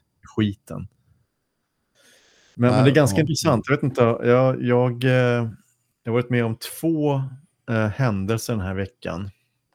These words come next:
Speaker 1: Eller under helgen faktiskt. Eh, under helgen så s-, fick jag, eller så skapade jag tre nya konton.
Speaker 2: Mhm.
Speaker 1: På det nya. På Threads.
Speaker 2: Okej.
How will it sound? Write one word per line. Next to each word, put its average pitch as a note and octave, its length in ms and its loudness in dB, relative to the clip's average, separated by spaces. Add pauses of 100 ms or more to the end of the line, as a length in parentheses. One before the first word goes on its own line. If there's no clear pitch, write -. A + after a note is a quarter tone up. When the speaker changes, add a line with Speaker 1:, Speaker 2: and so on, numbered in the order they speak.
(340)
Speaker 1:
Eller G#2+ 100 -2
under G#2 180 0
helgen A#2+ 420 -4
faktiskt. - 520 -12 (840)
Eh, G2+ 280 -2
under A#2+ 300 0
helgen C3 640 -2
så - 160 -10
s-, A2 100 -10 (420)
fick - 280 -10
jag, G2+ 440 -4 (720)
eller A#2+ 80 -2
så C3+ 120 -2
skapade A#2 500 2
jag G#2+ 160 0
tre C#3 300 0
nya F#2+ 340 0
konton. G2 600 -6 (280)
Speaker 2:
Mhm. B2 340 0 (1400)
Speaker 1:
På G2 500 -4
det A2 160 -2
nya. A2 500 -2 (1300)
På F#2+ 380 -6 (340)
Threads. - 680 -6
Speaker 2:
Okej. - 380 -4